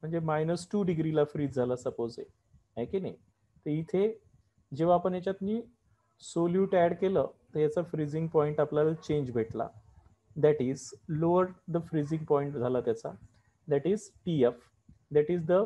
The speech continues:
freezing point of solution. आता हे जे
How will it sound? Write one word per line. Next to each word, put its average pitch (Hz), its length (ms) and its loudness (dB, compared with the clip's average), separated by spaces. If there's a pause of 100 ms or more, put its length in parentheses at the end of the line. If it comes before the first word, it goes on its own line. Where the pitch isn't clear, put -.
(120)
freezing 160 420 -2
point 147 320 0
of 190 240 2
solution. 120 500 -6 (720)
आता 147 200 0
हे 175 400 0
जे 240 140 0